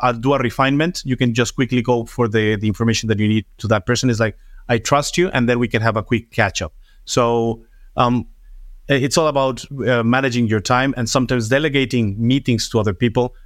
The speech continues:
might be a way to, one, introduce them to, to the world, the beautiful world of meetings, and two, giving you a little bit more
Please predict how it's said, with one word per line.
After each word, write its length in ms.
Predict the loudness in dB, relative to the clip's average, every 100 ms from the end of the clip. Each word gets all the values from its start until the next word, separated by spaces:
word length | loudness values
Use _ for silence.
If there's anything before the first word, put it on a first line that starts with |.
| -4
might 160 | 0 2
be 140 | 2 2 0
a 80 | 0
way 160 | 2 0
to, 120 | 0
one, 220 | 0 2
introduce 400 | 0 -2 0 0
them 160 | 2 0
to, 380 | 2 2 2 -2
to 160 | -4
the 100 | -2
world, 240 | 2 2 0
the 100 | -2
beautiful 360 | 2 2 2 2
world 240 | 2 0 0
of 40 |
meetings, 400 | 0 2 0 -6 -20 -18 0
and 100 | 0
two, 160 | 2 2
giving 320 | 4 2 4
you 240 | 4 2 2
a 100 | 0
little 360 | 4 4 2
bit 400 | 0 4 2 2 -4
more 360 | 2 4 2